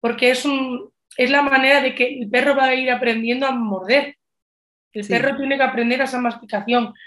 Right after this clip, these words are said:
Speaker 1: Tienden, los perros tienden a tener ansiedad por la comida, ¿vale? Y, y les tenemos, sobre todo tenemos que quitar esa ansiedad por comer rápido. O sea, mm, no es, no es necesaria, no,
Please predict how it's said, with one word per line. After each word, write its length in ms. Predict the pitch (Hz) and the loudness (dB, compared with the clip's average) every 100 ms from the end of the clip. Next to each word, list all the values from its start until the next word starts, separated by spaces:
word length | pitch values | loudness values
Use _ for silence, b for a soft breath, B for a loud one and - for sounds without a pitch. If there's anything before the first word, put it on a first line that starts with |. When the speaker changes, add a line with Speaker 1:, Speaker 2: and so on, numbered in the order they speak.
| B B B - | B B B -2
Speaker 1:
Tienden, 460 | 254 277 285 277 | 0 2 0 2
los 120 | 262 | 0
perros 320 | - 262 254 - | 0 0 0 -4
tienden 300 | 277 269 247 | -4 -2 -2
a 100 | 240 | -2
tener 560 | 233 233 254 247 240 - | -2 0 0 0 -4 -4
ansiedad 720 | 208 208 208 214 226 269 269 | -2 -2 -4 -2 0 0 -2
por 140 | 240 214 | -4 -2
la 160 | 202 | -2
comida, 580 | 208 202 233 254 269 - _ _ _ - | -4 -6 -4 -4 -4 -8 _ _ _ -8
¿vale? 380 | 196 214 285 - B B B B - | -2 -2 -4 -10 B B B B -4
Y, 480 | 247 233 220 247 233 | 0 2 0 -2 -2
y 20 | |
les 220 | 214 - | -2 0
tenemos, 400 | 233 226 269 277 B B | 0 0 -2 -4 B B
sobre 300 | - 233 226 | -4 0 0
todo 200 | 214 247 | 2 2
tenemos 320 | 285 277 277 - | 2 0 -2 -8
que 60 | |
quitar 280 | - 247 240 | -12 -4 -4
esa 200 | 262 269 | 0 -2
ansiedad 440 | 269 - 226 208 240 277 | -2 -4 -2 0 0 -2
por 160 | 269 | -2
comer 360 | - 214 247 226 | -2 0 0 0
rápido. 460 | 202 214 285 220 | -2 0 0 0
O 100 | 180 | -6
sea, 180 | - 202 190 196 B B B _ | -12 -14 -14 -16 B B B _
mm, 680 | 214 208 208 202 202 202 202 | -6 -4 -4 -4 -2 0 2
no 120 | 226 | 2
es, 100 | 247 | 0
no 300 | 269 247 226 | -2 0 0
es 60 | 240 | 2
necesaria, 680 | 277 247 - 247 277 220 | 0 -2 -2 0 2 0
no, 400 | 202 202 220 226 | 0 -2 -4 -8